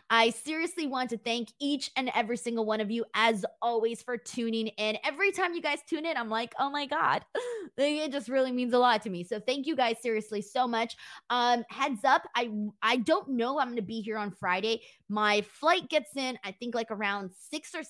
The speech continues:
seven in, uh, where am I going? Newark? I keep thinking I'm going to Albany.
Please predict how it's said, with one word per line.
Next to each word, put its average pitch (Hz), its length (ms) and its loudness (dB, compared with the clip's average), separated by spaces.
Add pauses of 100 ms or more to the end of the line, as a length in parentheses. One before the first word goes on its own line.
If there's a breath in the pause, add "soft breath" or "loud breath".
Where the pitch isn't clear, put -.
(120)
seven 269 440 2 (480)
in, 226 340 0 (460)
uh, 196 160 4
where 208 160 6
am 202 100 6
I 180 60 4
going? 175 480 0
Newark? 240 480 2
I - 60 -10
keep 370 260 -4
thinking 494 320 -6
I'm 254 80 -4
going 269 260 -4
to - 120 -2 (100)
Albany. 190 520 -4